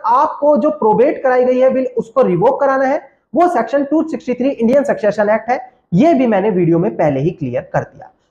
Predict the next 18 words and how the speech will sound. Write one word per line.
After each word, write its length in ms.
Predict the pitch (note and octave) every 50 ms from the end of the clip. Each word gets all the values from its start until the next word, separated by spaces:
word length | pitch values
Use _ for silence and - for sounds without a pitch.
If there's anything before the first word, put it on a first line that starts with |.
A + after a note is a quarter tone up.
| _ -
तो 60 | G3+
अगर 140 | G#3 C4 D4+
इस 160 | F4 F4 F4
प्रकार 440 | - C#4 B3+ - - A#3 A#3+ D4 D4+
की 140 | - D4+
धोखाधड़ी 500 | C4 G#3 A3+ A3+ A#3 B3+ A3+ A#3 A3+ B3+
का 140 | A#3 B3+ C4
आप 80 | C4 C4
शिकार 320 | - B3+ B3 B3 B3 B3+
हुए 140 | B3+ B3 B3
हैं, 160 | B3 C4 C4+ - - _ _ -
तो 60 | A#3 A#3+
आप 80 | B3
मुझसे 320 | G#3+ G#3 A3 G#3+ - C#4+ C4+
call 200 | C4+ C4 C4 C4+
पर 160 | C4 C4+ C4
connect 300 | C4 B3+ C4 C4 B3+ -
करें, 220 | C4 B3 C4+ D4+